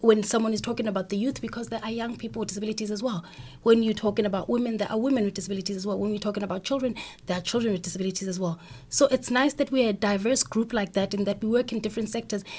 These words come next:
And I'm having conversations with each and every one, and I'm trying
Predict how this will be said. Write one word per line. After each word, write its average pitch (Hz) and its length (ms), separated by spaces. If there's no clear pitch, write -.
And 226 140
I'm 262 160
having 233 240
conversations 226 640
with 208 200
each 269 260
and 226 180
every 226 160
one, 202 240
and 202 100
I'm 196 120
trying 214 400